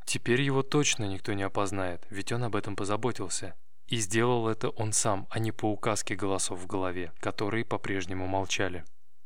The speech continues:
Когда следователи приехали на места убийств, то сразу же объединили расправу над Кэти Фрэнсис с сыновьями и супругами Дженнеро в одно дело.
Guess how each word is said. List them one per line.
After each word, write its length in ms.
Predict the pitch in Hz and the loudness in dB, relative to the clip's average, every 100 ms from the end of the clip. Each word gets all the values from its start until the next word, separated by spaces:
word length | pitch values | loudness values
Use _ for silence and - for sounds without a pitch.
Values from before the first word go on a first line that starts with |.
| - | -2
Когда 280 | 113 113 120 | 0 2 2
следователи 580 | - 135 117 107 107 | 2 4 4 2 0
приехали 520 | 107 110 117 120 110 101 | 2 2 2 2 0 0
на 100 | 98 | 0
места 320 | 101 - 104 | 0 2 2
убийств, 540 | 98 110 139 - - | 2 0 -2 -4 -2
то 160 | - 143 | 2 2
сразу 400 | - 135 127 113 | 4 4 4 2
же 160 | 104 107 | 2 2
объединили 560 | 107 107 120 120 104 | 2 0 2 2 2
расправу 560 | 98 104 - 113 98 92 | 2 0 0 0 0 0
над 180 | 92 - | -2 0
Кэти 280 | 113 107 | 0 0
Фрэнсис 440 | 127 131 131 - 123 | -2 0 0 0 0
с 100 | - | 2
сыновьями 600 | 131 123 123 127 120 110 | 2 0 0 0 0 0
и 100 | 147 | 0
супругами 580 | 131 120 - 120 107 101 | 2 2 2 2 2 0
Дженнеро 520 | 98 101 107 135 156 | 0 0 2 2 0
в 120 | 139 104 | 0 -2
одно 240 | 98 107 | 0 0
дело. 420 | 101 104 92 87 | 0 0 0 -2